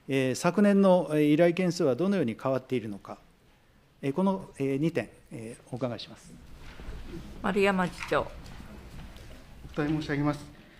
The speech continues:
Speaker 3: 令和六年度予算政府案におきましては、出身国情報の収集等を担当する課長補佐級ポスト二の増設のほか、同業務に専従する職員七人の増員が計上されております。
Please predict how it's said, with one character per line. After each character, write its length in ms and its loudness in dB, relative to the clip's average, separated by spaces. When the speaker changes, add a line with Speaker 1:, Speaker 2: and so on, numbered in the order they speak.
Speaker 3:
令 160 8
和 100 6
六 220 2
年 140 4
度 80 6
予 80 4
算 220 4
政 360 0
府 60 6
案 100 8
に 60 6
お 80 2
き 100 -4
ま 140 6
し 80 -6
て 80 4
は、 340 2
出 160 -4
身 260 2
国 240 0
情 160 4
報 220 0
の 220 4
収 240 -2
集 240 0
等 180 2
を 60 2
担 240 0
当 180 0
す 140 -4
る 200 2
課 140 2
長 240 2
補 100 -8
佐 180 0
級 200 0
ポ 160 -2
ス 100 -12
ト 160 2
二 120 6
の 140 8
増 180 0
設 220 0
の 120 6
ほ 80 -4
か、 260 2
同 200 8
業 160 6
務 160 6
に 100 4
専 320 8
従 160 2
す 160 -2
る 240 2
職 320 0
員 160 10
七 220 -2
人 200 6
の 240 2
増 200 6
員 120 10
が 200 4
計 180 4
上 160 0
さ 140 -2
れ 100 0
て 160 4
お 100 -2
り 120 0
ま 100 2
す。 180 -10